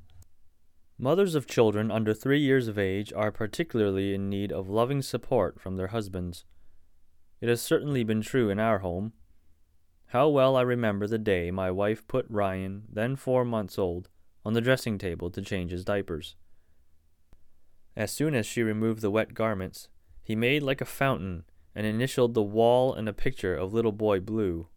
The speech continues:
Shirley had no sooner repaired the damage than the telephone rang. While she was gone, Ryan was struck by a sudden attack of projectile diarrhea,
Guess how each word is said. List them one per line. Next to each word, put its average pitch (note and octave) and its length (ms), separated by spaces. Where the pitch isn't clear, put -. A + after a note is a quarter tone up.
Shirley A2+ 440
had G#2 200
no A#2 180
sooner A2+ 300
repaired G#2+ 460
the F#2+ 80
damage F#2+ 580
than G#2+ 140
the A2+ 80
telephone A2+ 500
rang. F2+ 340
While A#2 160
she D3+ 140
was A#2+ 140
gone, A2 340
Ryan C3 360
was B2 120
struck - 380
by A2 140
a G2+ 80
sudden C#3 440
attack A#2 440
of F#2+ 120
projectile A2 640
diarrhea, G2+ 640